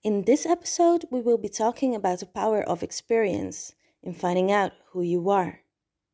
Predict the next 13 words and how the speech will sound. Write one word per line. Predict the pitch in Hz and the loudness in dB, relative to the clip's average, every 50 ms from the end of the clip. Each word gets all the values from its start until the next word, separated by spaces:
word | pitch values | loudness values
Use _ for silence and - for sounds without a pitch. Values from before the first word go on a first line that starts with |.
| _ _ _ - - _ _ | _ _ _ -20 -20 _ _
I | - 294 | -2 -2
based | 240 233 269 330 370 - | 0 2 2 2 2 0
this | - 330 - | -2 -4 -4
episode | - 285 277 294 285 - 285 277 285 262 | -4 -4 -4 -4 -4 -2 0 0 0 0
on | 233 214 | -2 -6
the | 196 185 - | -8 -8 -6
philosophy | 190 185 190 220 220 - - - 233 - | -4 -2 -2 -2 -4 -6 -6 -6 -6 -4
of | - 185 185 | -4 -4 -4
Neale | 185 180 180 190 196 202 202 202 | -4 -4 -2 -2 -2 -2 -4 -4
Donald | - 175 175 180 180 175 170 - - - | -4 -4 -4 -2 -2 -4 -6 -8 -8 -4
Walsch. | 170 156 147 - - - - - - - - - _ _ _ _ _ _ _ _ _ _ _ _ _ _ _ _ _ _ _ _ _ _ _ _ _ | -2 -2 -2 -2 -6 -8 -12 -16 -18 -18 -20 -20 _ _ _ _ _ _ _ _ _ _ _ _ _ _ _ _ _ _ _ _ _ _ _ _ _
Neale | - 202 233 294 349 | 0 4 4 4 4
Donald | 330 339 311 285 254 226 | 4 4 4 4 2 2